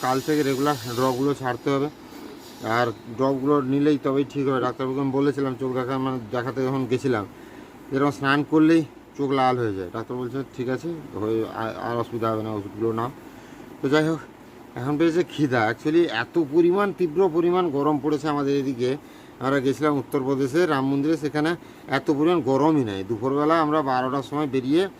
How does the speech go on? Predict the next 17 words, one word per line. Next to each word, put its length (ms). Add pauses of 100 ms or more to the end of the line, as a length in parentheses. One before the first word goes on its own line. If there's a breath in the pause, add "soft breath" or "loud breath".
(1160 loud breath)
শ্রীরামচন্দ্রকে 680
দর্শন 420
করে 280
তারপরে 280
খাওয়া 280
দাওয়া 180
করে 180
বাড়ি 260
এসেছিলাম। 400 (280)
মানে, 240
গরমই 380
ছিল 260
না 80
বলতে 280
গেলে, 180 (560 loud breath)
কিন্তু 240
এখানে 400